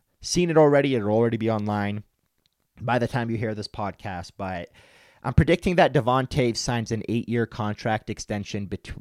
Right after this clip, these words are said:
bef-, between today and January first of twenty twenty-four. So by the end of the calendar year, the Avalanche will lock up their number two defenseman, for pretty much the rest of his career, or at least a prime portion, portion of his career.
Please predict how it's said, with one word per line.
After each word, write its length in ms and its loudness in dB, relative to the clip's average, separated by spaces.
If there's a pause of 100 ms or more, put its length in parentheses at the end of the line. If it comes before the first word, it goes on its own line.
bef-, 260 -8
between 380 -6
today 720 0 (160)
and 180 -8
January 540 -2
first 360 -4
of 100 -8
twenty 260 -12
twenty-four. 640 -14 (640)
So 120 -10
by 140 -2
the 120 0
end 140 2
of 40 2
the 60 2
calendar 320 0
year, 180 0
the 140 -4
Avalanche 380 -4
will 120 -2
lock 240 2
up 140 0
their 120 -2
number 220 -2
two 180 -2
defenseman, 560 -4 (240)
for 160 2
pretty 220 2
much 220 -4
the 80 -4
rest 240 -2
of 80 -6
his 120 -6
career, 400 -6
or 20 -2
at 180 -6
least 200 -10
a 40 -8
prime 460 -6
portion, 540 -10
portion 320 -4
of 80 -8
his 140 -12
career. 460 -12